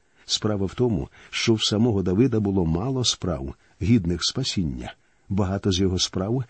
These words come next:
були нечестивими. Ось чому праведність повинна бути цілком відокремлена і відособлена від справ. Праведність повинна набуватися зовсім іншим шляхом.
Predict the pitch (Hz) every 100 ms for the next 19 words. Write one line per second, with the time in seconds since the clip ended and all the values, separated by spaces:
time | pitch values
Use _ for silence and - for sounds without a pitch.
0 | - - 101 87 87 - 95 - 120 131
1 | 69 62 - _ _ _ _ - - 170
2 | 180 - 143 90 73 95 135 147 98 85
3 | - - - - 104 123 131 117 101 131
4 | 131 - 135 117 123 127 107 110 104 101
5 | 117 143 135 104 92 82 - - 131 131
6 | 127 131 - 151 143 107 87 80 - -
7 | 117 143 - 120 90 - - _ _ _
8 | _ _ - 110 107 107 120 139 147 -
9 | - 107 127 123 117 110 92 90 110 -
10 | 120 117 95 104 127 - 131 98 131 165
11 | - 160 - - - - -